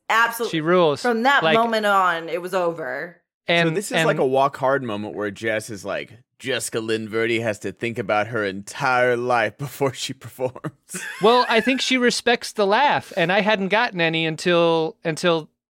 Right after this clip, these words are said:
Speaker 2: we were on stage together, and she was like, "There you go."
Speaker 1: You know what's interesting, too? I, I had a guy, o-, so, so just for Ben's sake and the audience's sake, I was doing this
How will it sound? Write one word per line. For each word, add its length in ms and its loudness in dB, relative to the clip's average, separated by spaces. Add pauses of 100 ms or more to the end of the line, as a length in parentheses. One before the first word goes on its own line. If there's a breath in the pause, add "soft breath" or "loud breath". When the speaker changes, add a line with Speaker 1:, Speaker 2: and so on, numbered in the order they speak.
(100)
Speaker 2:
we 140 0
were 100 4
on 140 4
stage 380 -2
together, 280 0
and 120 -8
she 100 -8
was 220 -6
like, 280 0 (460)
"There 80 -12
you 120 -8
go." 160 -4
Speaker 1:
You 100 -8
know 160 0
what's 220 -4
interesting, 420 -10
too? 280 -10
I, 260 -4 (100)
I 140 -6
had 500 -8
a 40 -10
guy, 320 -4
o-, 160 -6
so, 280 -8
so 320 -4
just 480 -10 (220)
for 180 0
Ben's 360 0
sake 200 -2
and 100 -6
the 40 -8
audience's 420 -4
sake, 320 -8 (260 soft breath)
I 80 0
was 120 -2
doing 180 -4
this 160 -6